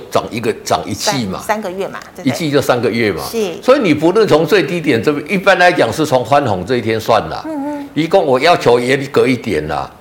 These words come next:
Speaker 1: 从这个低点这边算啦，都还继续看涨嘛。
Speaker 2: 哎。
Speaker 1: 那如果继续涨，哎，现在已经一四九七零了，你说至少再涨两个月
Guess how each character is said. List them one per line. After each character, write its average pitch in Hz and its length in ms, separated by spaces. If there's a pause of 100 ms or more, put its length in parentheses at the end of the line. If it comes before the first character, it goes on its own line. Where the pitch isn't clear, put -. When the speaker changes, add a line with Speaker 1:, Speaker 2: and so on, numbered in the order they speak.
(140)
Speaker 1:
从 143 260
这 151 200
个 120 440 (280)
低 156 180
点 113 180
这 117 100
边 120 160
算 104 260
啦， - 260
都 131 80
还 98 160
继 107 160
续 113 160
看 107 280
涨 - 280
嘛。 - 80 (120)
Speaker 2:
哎。 156 80 (580)
Speaker 1:
那 220 60
如 220 140
果 214 160
继 240 200
续 226 160
涨， 165 240
哎， 165 160
现 220 300
在 220 160
已 160 140
经 196 160
一 202 260
四 208 300
九 123 200
七 180 300
零 120 300
了， 120 160 (500)
你 139 160
说 208 160
至 208 300
少 139 200
再 202 160
涨 160 240
两 143 220
个 131 140
月 160 280